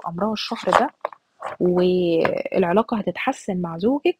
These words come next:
وهيطلع المتسبب في الأذى ده، أو ال-، المرأة المتسببة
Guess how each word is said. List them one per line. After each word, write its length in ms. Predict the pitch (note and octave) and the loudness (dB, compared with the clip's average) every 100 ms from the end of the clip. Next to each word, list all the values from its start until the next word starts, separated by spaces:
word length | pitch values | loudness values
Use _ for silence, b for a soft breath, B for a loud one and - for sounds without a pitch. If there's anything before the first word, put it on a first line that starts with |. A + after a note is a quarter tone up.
| - | 2
وهيطلع 960 | G#3 A#3+ C4+ - F3+ F#3 A#3+ - A3+ G#3 | 4 4 2 -4 -2 2 2 2 0 0
المتسبب 640 | F3+ E3+ - F3 A3 G3+ G#3+ | -4 -4 -6 -2 -2 -2 -4
في 280 | - F#3+ G3 | -2 -2 0
الأذى 360 | F3+ F3+ E3+ | -2 -4 -6
ده، 140 | D3 D3 _ _ _ - - | -8 -12 _ _ _ -8 -2
أو 140 | G3 | 0
ال-، 300 | F#3+ F3+ F3 | 2 2 0
المرأة 380 | - F3 G#3+ A#3 | -2 0 0 0
المتسببة 680 | F#3+ E3 D#3+ - F3+ A#3 C4 | -2 -4 -6 -6 -2 -2 -2